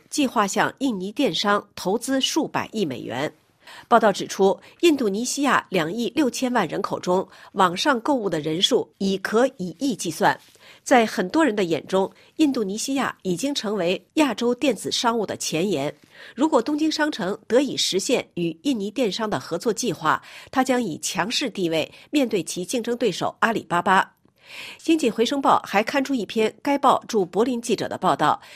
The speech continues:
介绍了德国博世集团与中国财团达成并购协议，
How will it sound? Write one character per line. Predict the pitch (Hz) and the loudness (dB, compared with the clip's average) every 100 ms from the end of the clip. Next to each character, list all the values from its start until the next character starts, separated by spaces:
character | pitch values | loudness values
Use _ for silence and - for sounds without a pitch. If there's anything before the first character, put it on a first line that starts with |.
| - | -12
介 | - 285 | 0 0
绍 | 262 | 2
了 | 208 - | 2 0
德 | 180 247 | 2 0
国 | 220 180 | 2 -2
博 | 190 175 254 | -2 -2 -2
世 | - - | -2 -4
集 | 151 | -6
团 | 175 123 143 - - _ | -6 -4 -4 -6 -16 _
与 | 202 202 | -2 -2
中 | 202 320 | -2 -4
国 | 247 | -4
财 | 220 175 | -4 -6
团 | 190 147 | -4 -6
达 | 160 160 | 0 0
成 | 214 170 175 | 0 -6 -6
并 | 269 214 | -6 -4
购 | 135 | -6
协 | - 151 160 | -6 -4 -4
议， | 220 165 | -2 -4